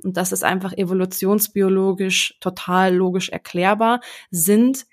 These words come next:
extrem anfällig für das Aufnehmen jeglicher Art von Informationen. Und Kinder oder Kindergehirne beziehen auch alles, was ihren, in ihrem Umfeld passiert,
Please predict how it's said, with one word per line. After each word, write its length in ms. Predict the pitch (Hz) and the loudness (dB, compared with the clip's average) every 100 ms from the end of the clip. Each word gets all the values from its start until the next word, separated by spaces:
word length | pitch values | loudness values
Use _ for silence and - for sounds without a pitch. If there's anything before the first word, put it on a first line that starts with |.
| - | -10
extrem 920 | 185 - - - - - 202 226 226 | -6 0 -2 -2 -4 2 4 2 2
anfällig 800 | - 202 214 - 190 190 190 185 - | 2 4 2 0 0 2 0 -4 -6
für 180 | 190 | -2
das 220 | 180 180 - | 0 0 2
Aufnehmen 600 | 185 190 - 185 185 180 | 4 2 0 0 2 0
jeglicher 600 | 170 208 202 190 - - | 2 0 0 -6 -2 0
Art 220 | 180 180 | 0 -2
von 140 | 180 | -6
Informationen. 880 | 170 170 170 170 - - 180 170 - - - - - - - | -6 -6 -6 -6 -4 0 2 0 -2 -10 -20 -18 -18 -18 -4
Und 320 | 196 196 185 - _ _ - | 2 2 0 -8 _ _ -2
Kinder 540 | 233 233 247 277 339 262 | 2 4 4 2 0 -2
oder 160 | 160 | -4
Kindergehirne 840 | 156 202 208 208 190 180 202 233 233 | -4 -2 -2 -2 -4 -2 0 0 -2
beziehen 760 | 185 180 - - 254 277 247 | -6 -4 -2 2 2 2 2
auch 140 | 175 - | -4 -2
alles, 400 | - 214 240 - | 0 2 0 -2
was 160 | 208 - | -4 -4
ihren, 280 | 202 196 190 | -6 -6 -4
in 120 | 196 | -4
ihrem 160 | 190 190 | -2 -2
Umfeld 600 | 196 254 269 196 185 185 | 0 -2 0 -2 -2 -4
passiert, 680 | 185 - 254 262 196 175 | -6 -4 2 4 2 0